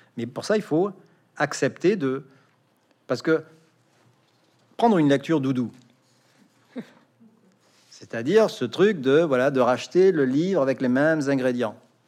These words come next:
Hôtesse de l'air, amoureuse du steward, commandant de bord est pas d'accord. Bon, ils partent sur une île de, hein, on se reconstruit. Pas, pas, vous voyez ce que je veux dire, c'est,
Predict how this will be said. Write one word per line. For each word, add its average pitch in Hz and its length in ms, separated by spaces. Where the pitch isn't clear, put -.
Hôtesse 110 280
de 104 100
l'air, 127 240
amoureuse 113 420
du 107 80
steward, 131 720
commandant 123 240
de 123 60
bord 127 200
est 120 80
pas 127 120
d'accord. 143 720
Bon, 123 260
ils 113 160
partent 120 440
sur 110 220
une 113 120
île 113 140
de, 101 220
hein, 139 240
on 131 120
se - 140
reconstruit. 120 840
Pas, - 220
pas, - 160
vous - 960
voyez 131 100
ce 120 60
que 139 80
je 127 100
veux 135 80
dire, 123 220
c'est, 117 160